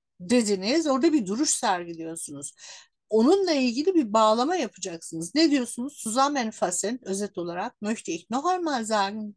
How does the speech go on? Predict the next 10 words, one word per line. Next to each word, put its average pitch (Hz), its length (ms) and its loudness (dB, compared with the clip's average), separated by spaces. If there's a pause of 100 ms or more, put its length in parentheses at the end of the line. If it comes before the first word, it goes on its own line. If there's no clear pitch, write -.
(140)
dass, 196 720 0 (680)
Punkt, 359 280 2
Punkt, 247 240 -2
Punkt. 170 180 -14 (100)
Ne 294 180 0
söylemek 247 480 -2
istiyorsunuz? - 600 -10
Fikrinizi 247 520 -4
tekrar 196 440 -2
ediyorsunuz. - 680 -12